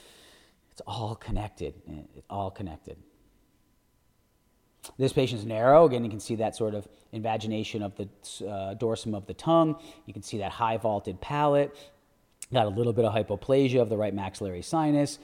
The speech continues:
little inflammation, could be a little just, uh, nasal cycling here, but this is where you start to put it all together and be able to get a, paint a picture of what this patient is going through. Um, and that rolled tongue is something that you just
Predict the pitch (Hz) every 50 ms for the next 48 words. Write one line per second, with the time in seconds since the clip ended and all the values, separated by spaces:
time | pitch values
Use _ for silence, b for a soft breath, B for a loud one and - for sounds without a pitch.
0 | B B B B - 117 110 107 107 104 98 - 110 110 123 127 127 117 - 117
1 | 101 - 127 113 104 110 107 104 101 104 98 98 101 98 101 98 - - - 95
2 | 92 92 98 90 - - 131 120 110 107 101 95 95 - - 165 165 151 - 147
3 | 135 135 127 127 127 120 113 117 107 127 131 131 139 131 131 127 110 - 135 123
4 | - 123 - - - 143 123 123 120 - - 120 117 117 117 113 117 117 - -
5 | 107 104 - 139 147 165 160 - 113 107 101 B B B B B B 113 113 110
6 | 117 120 120 120 113 117 107 110 117 107 107 87 - - - 131 123 113 101 -
7 | - - 139 - - - 120 107 104 107 107 104 - 101 - - - 101 95 -
8 | 107 95 - - 90 90 92 - - 127 120 123 120 113 107 95 - - - 80
9 | 73 69 B B B B B B B 95 90 87 85 85 87 87 87 85 92 -
10 | - _ - 110 107 104 101 98 95 104 95 - 110 113 123 120 120 117 117 113
11 | 110 - - - 180 165 131 117 113 117 107 B B B B 117 117 - - 131
12 | 117 107 - 117 117 113 110 107 104 - 104 107 104 104 - - - 123 117 110
13 | - - - -